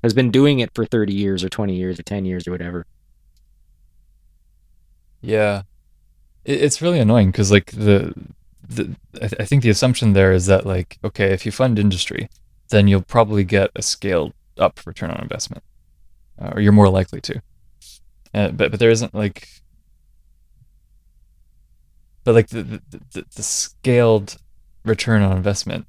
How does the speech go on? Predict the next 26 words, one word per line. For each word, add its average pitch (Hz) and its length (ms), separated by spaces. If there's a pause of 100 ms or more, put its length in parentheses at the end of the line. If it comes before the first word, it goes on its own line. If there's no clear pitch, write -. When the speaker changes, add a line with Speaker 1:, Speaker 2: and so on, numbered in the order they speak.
Speaker 2:
is, - 200
like, - 180
way 113 200
higher 101 480 (200)
on - 500
just - 240
pure - 240
research. - 460 (800)
Um, 92 300 (420)
much 113 320
less 104 220
likely. 110 420 (100)
But 107 200
if - 160
you're 107 100
funding, 107 540 (1400)
you 107 100
know, 87 220 (960)
like, - 200 (380)
ten 104 260
thousand 101 360
people - 360 (1080)
to 110 100
just 95 220
do 104 120
whatever 98 520